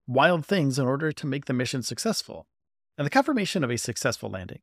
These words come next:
and the subsequent transmission of data from Odysseus to Earth marked a pivotal moment for Intuitive Machines, showcasing the capabilities of commercial space ventures. And despite initial communication challenges, the team remains focused on downloading scientific data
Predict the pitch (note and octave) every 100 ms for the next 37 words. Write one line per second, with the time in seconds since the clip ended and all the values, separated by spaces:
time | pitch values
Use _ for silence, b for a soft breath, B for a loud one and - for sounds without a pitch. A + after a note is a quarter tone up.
0 | _ C#3 C3+ - B2+ - - B2+ - C#3
1 | A#2 C3+ D#3 D3 A#2 A2+ D3+ C#3 - _
2 | _ C#3 B2+ C3+ C3+ B2+ A#2 - - B2
3 | A2+ D#3+ C3+ - _ _ - C3+ E3 -
4 | D#3+ D#3+ - D#3 E3 D3+ C#3+ F3+ - -
5 | _ _ _ - G3 - B3+ C4+ G3+ C#3+
6 | B2+ - G2 B1+ B1 - _ _ - B2
7 | C#3 A#2+ C#3+ B2+ - - A#2 G2+ G#2 G#2+
8 | A2+ - B2 G2+ - - - A#2+ - G#2
9 | - - - - _ _ _ - C3 -
10 | B3 D#4 C4 F#3 - D3+ D3 B2 B2 A2
11 | G2+ - G#2 G2 A2+ D3 - - A#2+ -
12 | D3+ D3+ D3+ C3+ B2+ - G2+ A2 - G#2+
13 | - G#2+ A2+ A#2+ B2 A2+ A#2 B2 D#3 E3
14 | D3 G#2 G2 G2+